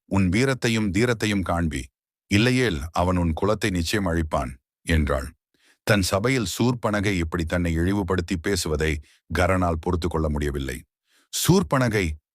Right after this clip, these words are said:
"நீ ஒரு அற்பனை கண்டு இவ்வளவு அஞ்சி பேசலாமா? அவனை கொல்ல எனக்கு ஒரு நிமிடம் போதும். அவனை அழித்து அவனின் இரத்தத்தை உனக்கு தருகிறேன்"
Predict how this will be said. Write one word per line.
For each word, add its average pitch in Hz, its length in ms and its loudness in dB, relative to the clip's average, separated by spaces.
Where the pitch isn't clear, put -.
"நீ 147 200 6
ஒரு 180 200 4
அற்பனை 202 400 2
கண்டு 139 320 2
இவ்வளவு 123 300 0
அஞ்சி 117 260 0
பேசலாமா? 113 580 0
அவனை 113 360 2
கொல்ல 170 360 2
எனக்கு 120 300 0
ஒரு 107 120 0
நிமிடம் 139 360 2
போதும். 73 360 -6
அவனை 110 380 4
அழித்து 113 720 2
அவனின் 104 360 2
இரத்தத்தை 110 500 0
உனக்கு 95 340 -2
தருகிறேன்" 85 600 0